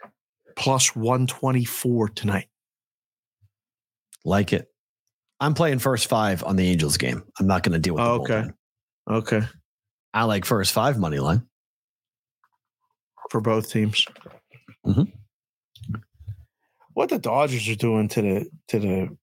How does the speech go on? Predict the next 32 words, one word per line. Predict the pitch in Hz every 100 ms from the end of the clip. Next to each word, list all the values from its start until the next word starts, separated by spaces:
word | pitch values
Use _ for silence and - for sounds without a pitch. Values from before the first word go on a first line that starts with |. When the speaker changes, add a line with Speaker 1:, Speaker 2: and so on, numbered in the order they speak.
| -
Speaker 1:
A's | 107 107 90
is | 85 92
really, | 95 90 82
like, | - 73 - _ _ _ _ - _ _
I | 78
mean, | 95
Speaker 2:
It's | 92
the | 113 107
A's. | 87 87 82 -
No | - 101
one | 98
cares. | 78 69 73 - - _
<laughs> | - - - - - - - - - -
Just, | - - _ _ _ _ _ - - - - -
they're, | - 104 -
you, | 127 127 -
they're | 151
doing | 143 165 202
what | 196 -
you're | 165
supposed | 147 160 160 -
to |
do | 143 135
to | 131 123
a |
quadruple | 110 113 120 120 117
A | 110
baseball | 95 90 -
team. | - - - _ - _ _ _ _ _ _ _ -
Speaker 1:
Tyke | 185 214 - -
posted | 170 165 143 151
this. | 147 147 - -